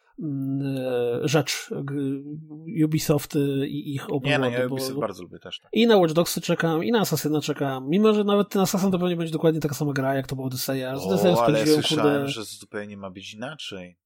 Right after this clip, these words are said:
Speaker 1: Nie, no,
Speaker 2: To
Speaker 1: tam będzie, no, będzie inaczej,
Speaker 2: ma
Speaker 1: ale
Speaker 2: być
Speaker 1: będzie
Speaker 2: mniej,
Speaker 1: tak samo,
Speaker 2: mniej
Speaker 1: wiesz, jak to
Speaker 2: znajdziek, mniej
Speaker 1: jest.
Speaker 2: ciapek, ma-, mniej jakichś takich, e, durnych questów. Ma-, wiesz, wszyscy się tak strasznie branzlują, e, że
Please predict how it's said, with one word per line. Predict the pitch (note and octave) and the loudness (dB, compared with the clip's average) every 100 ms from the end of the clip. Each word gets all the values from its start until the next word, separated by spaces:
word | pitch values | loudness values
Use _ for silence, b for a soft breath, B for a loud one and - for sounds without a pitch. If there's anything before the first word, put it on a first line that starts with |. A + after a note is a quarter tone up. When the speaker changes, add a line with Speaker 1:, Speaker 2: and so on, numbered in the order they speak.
| - | -12
Speaker 1:
Nie, | C3+ D#3 A3 | -4 2 4
no, | A3 | 4
Speaker 2:
To | C3 | 2
Speaker 1:
tam | D3+ D3+ | 0 0
będzie, | E3 E3+ F3+ F3+ | 0 2 0 -2
no, | G3 F3+ | -2 -2
będzie | F#3+ F#3+ A#3 G#3+ | -2 4 4 4
inaczej, | F#3 F3 - F#3 | 2 0 2 4
Speaker 2:
ma | |
Speaker 1:
ale | D#3+ | 6
Speaker 2:
być | C#3+ | 6
Speaker 1:
będzie | D3+ D3+ | 4 4
Speaker 2:
mniej, | D3+ | 2
Speaker 1:
tak | D3+ | 4
samo, | C#3+ | 4
Speaker 2:
mniej | C#3+ E3 D3+ | 4 0 2
Speaker 1:
wiesz, | E3 C3+ | 4 4
jak | D3 | 4
to | D#3 | 2
Speaker 2:
znajdziek, | C#3 - | 4 4
mniej | - | 4
Speaker 1:
jest. | - - | 4 4
Speaker 2:
ciapek, | C3 B2 C3+ C3 C3 | 2 2 0 -2 -6
ma-, | C3 | -14
mniej | C3 C3 | -12 -10
jakichś | B2+ A#2+ A2+ | -10 -10 -14
takich, | A2+ B2 G#2+ - | -14 -14 -18 -14
e, | G#2+ G#2 G2+ _ _ _ G2+ _ _ _ _ _ | -12 -12 -14 _ _ _ _ _ _ _ _ _
durnych | G#2 A#2+ A#2+ | -16 -14 -10
questów. | - B2+ - A#2 | -6 -6 -8 -16
Ma-, | G#2 G2 _ _ _ B B - | -16 -18 _ _ _ B B -12
wiesz, | A2 | -10
wszyscy | - D3 C#3+ | -8 -8 -8
się | - B2+ A2 A2 | -4 -4 -6 -12
tak | A#2+ - | -16 -12
strasznie | - - A#2 | -12 -10 -8
branzlują, | A#2 G#2+ A2+ B2+ A2+ _ _ _ _ _ - | -8 -8 -10 -10 -10 _ _ _ _ _ -12
e, | G2+ F#2+ | -10 -10
że | G#2 G#2+ | -12 -14